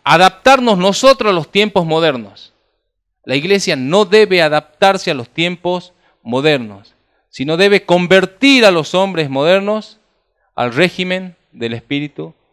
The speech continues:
y al régimen de Cristo. <clears throat> Y digo esto en medio de un,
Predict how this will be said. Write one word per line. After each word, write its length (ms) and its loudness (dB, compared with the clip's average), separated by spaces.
y 80 -10
al 120 -8
régimen 680 -10
de 140 -12
Cristo. 420 -16
<clears throat> 200 -18
Y 800 0
digo 340 0
esto 580 0
en 200 -8
medio 380 0
de 360 2
un, 720 -6